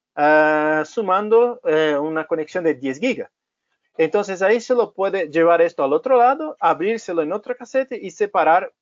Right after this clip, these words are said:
en conectores de un giga. También es posible hacer esta conversión utilizando unos, unos cables que se llaman fan outs. Estos son cables que en,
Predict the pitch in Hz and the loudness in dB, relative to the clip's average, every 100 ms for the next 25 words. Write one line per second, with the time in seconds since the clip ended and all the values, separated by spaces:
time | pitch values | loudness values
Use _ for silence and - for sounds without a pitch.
0 | _ - 160 160 156 156 151 160 151 131 | _ -6 -4 -4 -4 -6 -2 -2 -2 -4
1 | 147 135 139 - _ _ _ _ _ _ | -8 -8 -12 -12 _ _ _ _ _ _
2 | _ _ _ _ _ _ _ _ _ _ | _ _ _ _ _ _ _ _ _ _
3 | 214 233 320 233 226 233 233 254 247 214 | -2 0 -2 -2 -2 -2 -2 0 0 2
4 | 226 220 220 - 214 220 185 170 247 254 | 2 0 0 -4 -2 0 0 -2 0 0
5 | 196 180 175 214 214 208 202 202 185 190 | -2 -8 -6 -4 -2 -2 -2 -2 -4 -4
6 | 185 185 180 170 _ 170 170 160 - 180 | -4 -2 -4 -6 _ -10 -8 -8 -2 0
7 | 190 180 - 143 147 165 175 139 - 196 | 2 -2 -4 -10 -4 -2 -2 -6 -6 -4
8 | 180 - 160 110 - - - 147 - 170 | -4 -2 -2 -2 -8 -20 -12 -10 -10 -10
9 | 196 170 180 180 180 165 - 156 143 | -12 -4 0 2 0 -8 -6 -6 -6